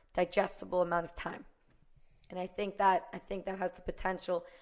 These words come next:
to start a conversation, open doors, and hopefully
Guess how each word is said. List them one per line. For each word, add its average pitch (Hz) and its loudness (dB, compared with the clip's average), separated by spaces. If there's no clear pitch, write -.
to - -10
start 208 6
a - 4
conversation, 185 -2
open 185 -2
doors, 180 2
and 180 -8
hopefully 185 -2